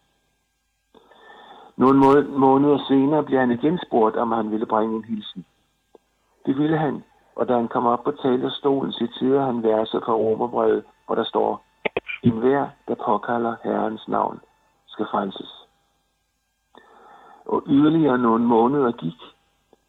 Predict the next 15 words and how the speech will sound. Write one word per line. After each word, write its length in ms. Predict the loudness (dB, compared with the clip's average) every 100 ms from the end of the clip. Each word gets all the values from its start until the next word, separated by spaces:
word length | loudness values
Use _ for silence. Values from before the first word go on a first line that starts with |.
| _ _ _ -10
og 120 | -4
man 180 | -2 -2
kunne 220 | -4 -4
se 240 | -2 -2
på 180 | -2 -2
Ludvig 340 | 0 -2 -2
Håbe, 420 | -2 0 -2 -2 -4
at 60 |
han 180 | -4 -4
var 100 | -6
ille, 420 | 0 0 2 -2 -6 _ _ _ _ _ _ _ -10
men 160 | -8
tanken 480 | -4 -2 -2 -2 -4
var 100 | -4
klar. 440 | -4 -4 -4 -6